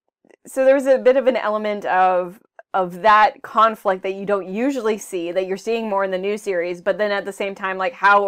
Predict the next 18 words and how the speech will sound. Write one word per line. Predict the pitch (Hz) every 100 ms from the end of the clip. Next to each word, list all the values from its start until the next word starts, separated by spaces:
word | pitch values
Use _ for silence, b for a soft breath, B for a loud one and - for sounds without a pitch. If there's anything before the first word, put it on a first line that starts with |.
| 190
her | 185 185
approach | 165 202 247 -
it, | 311
like, | 240 208
I | 208
don't | 220 220
know | 214
if | 202
I | 196
can | 202 202
go | 196 185
like, | 190 185
"Oh | 220
yeah, | 226 196 175
Beverly | 185 185 196 185
was | 175
totally | - - 208 196 185
right," | 180 170 -